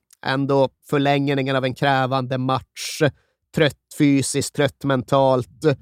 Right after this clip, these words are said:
Robben kommer inte placera den. Han kommer gå på kraft. Därför beter jag mig så här, gå åt det här hållet. Och Cech går rätt, lyckas få tag på straffen. Och där är egentligen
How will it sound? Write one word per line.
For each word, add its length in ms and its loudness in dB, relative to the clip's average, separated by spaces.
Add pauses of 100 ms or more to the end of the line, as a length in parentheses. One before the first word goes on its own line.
(240)
Robben 420 4
kommer 360 0
inte 420 0
placera 600 0
den. 200 -2
Han 120 0
kommer 200 2
gå 140 -2
på 120 -8
kraft. 520 -4 (420)
Därför 520 2
beter 260 0
jag 160 2
mig 100 0
så 140 -2
här, 260 2
gå 140 0
åt 140 -4
det 80 0
här 200 2
hållet. 600 -2 (880)
Och 100 4
Cech 200 2 (520)
går 240 6
rätt, 500 -2 (100)
lyckas 640 0
få 100 -2
tag 320 0
på 100 -4
straffen. 720 -2 (800)
Och 120 2 (260)
där 640 2 (240)
är 100 4
egentligen 760 0